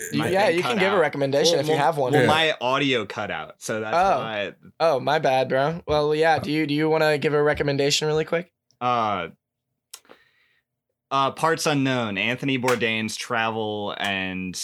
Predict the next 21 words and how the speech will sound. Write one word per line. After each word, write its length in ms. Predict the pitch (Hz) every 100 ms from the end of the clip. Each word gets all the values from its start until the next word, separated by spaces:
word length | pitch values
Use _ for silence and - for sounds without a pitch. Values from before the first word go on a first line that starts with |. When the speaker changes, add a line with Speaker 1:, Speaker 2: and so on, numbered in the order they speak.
| - 107
Speaker 2:
uh, 460 | 104 95 87 85 -
eat 280 | 117 110 104 -
and, 300 | 104 98 101
like, 380 | 101 90 - - _ _ _ _
culinary 520 | 139 120 107 104 98
show. 540 | - 113 98 92 87 82 -
He, 260 | 135 143
Speaker 1:
Hmm. 80 | 135
Speaker 2:
he's 220 | 151 151
one 180 | 147 147
of 120 | 139
the 100 | 131
most 540 | 127 120 120 117 - - -
insanely 680 | 123 117 - 120 120 117 107
interesting 800 | 110 113 107 104 - 107 104 101
and 180 | 101 98
talented 720 | 110 110 104 98 104 101 98
and 200 | 95 95
wonderful 460 | 95 104 101 - 95
human 360 | 95 92 90 85
beings. 640 | 87 87 80 80 78